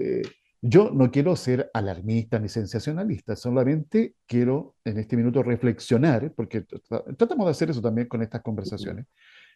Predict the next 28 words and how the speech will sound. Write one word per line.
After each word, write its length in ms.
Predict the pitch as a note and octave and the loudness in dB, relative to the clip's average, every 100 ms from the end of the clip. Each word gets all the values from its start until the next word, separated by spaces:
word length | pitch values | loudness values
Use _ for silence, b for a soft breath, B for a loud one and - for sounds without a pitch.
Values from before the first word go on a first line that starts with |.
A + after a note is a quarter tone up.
| - | 0
de 300 | G2+ C3 - | 4 4 4
cómo 260 | F#3 G#3+ | 4 4
está 260 | C#3 A2+ F3+ | 2 0 -2
la 160 | F3+ F3 | 0 0
situación 380 | E3 C#3 C#3+ D#3+ | 0 -2 -2 -6
en 60 | |
el 60 | D3 | -2
país 260 | C3 D3+ | 0 0
y 80 | D3 | 2
lo 100 | C3 | 4
urgente 580 | B2 - - A3+ C4 A#3 | 2 2 4 4 2 -2
que 200 | D#3 E3+ | 0 -2
es 260 | G#3 - _ _ | -4 -10 _ _
activar 520 | C3 A#2 - B2+ F3+ | 2 2 2 4 4
medidas 760 | F3+ C3 B2 F#3+ D#3 A2+ C#3+ - _ _ _ | 2 2 4 4 4 2 -2 -12 _ _ _
para 340 | C3 C#3+ E3+ | 2 4 2
el 220 | F3 A#2 A2 | 2 0 2
bienestar 600 | A2 G#2+ - A2+ E3+ - | 0 -2 0 0 0 -4
de 360 | G#2 G2 A2 A2 | -4 0 0 2
todos, 520 | - F3 F#2+ - - _ | 4 4 2 -8 -18 _
de 260 | - G2 A#2 | -16 -6 -2
todos 280 | C#3+ D3+ B2+ | 2 2 2
aquellos 300 | B2+ D3 D3+ | 2 0 0
que 220 | C3 A#2 | -2 -2
quieren 380 | - E3 E3+ F3 | 2 2 2 -2
un 200 | C#3 A2+ | -2 2
buen 200 | D3 D#3+ | 2 2
vivir, 400 | B2 A2+ F3+ G2+ | 2 2 0 0